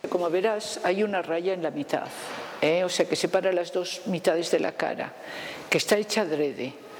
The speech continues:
porque yo lo que quería, no quería hacer ficción de que era una cara con dos partes, yo quería señalar el paso del tiempo, y entonces me interesaba que la gente viera que eran dos casas, dos caras diferentes,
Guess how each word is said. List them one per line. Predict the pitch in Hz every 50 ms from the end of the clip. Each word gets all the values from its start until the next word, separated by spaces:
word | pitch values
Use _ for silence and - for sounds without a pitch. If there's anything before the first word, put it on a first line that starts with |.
| - - - - - -
porque | - 170 151 - 180 170
yo | 180 208
lo | 214 226 -
que | - 226 -
quería, | - 214 190 202 208 208 208 202
no | - 202 202 202 -
quería | - 208 196 196 190 190
hacer | 190 - 190 165
ficción | - - 196 - - - - 185 180 175
de | 165 165
que | 165 - 170
era | 160 165
una | 170 170 160 165 170
cara | 170 160 160 165 165 160 160 160 160 160 160 160 160 160 160 -
con | - 151 151
dos | 151 160 156 -
partes, | - - 156 156 - 165 151 -
yo | 185 180 185
quería | 208 196 196 196 196 196 190 - - - - - - -
señalar | - - 208 185 170 170 170 170 170 165 165
el | 160 160
paso | - 175 165 - - 165
del | 160 160 160
tiempo, | - 180 156 147 139 - 165 143
y | 147
entonces | 156 151 - 175 170 165
me | 175 170
interesaba | 160 - 185 165 170 175 - 196 180 180 185 180 -
que | 185 170
la | 160 139
gente | - 170 175 175 170 185
viera | 165 156 160 160 160 165 160
que | - 160
eran | 143 156 147 156
dos | 151 151 147 -
casas, | - 151 147 - - 160 156 143 - - -
dos | 208 165 175 170 175 -
caras | - 160 147 156 151 -
diferentes, | - 147 - - 143 151 147 143 151 - - 147 147 -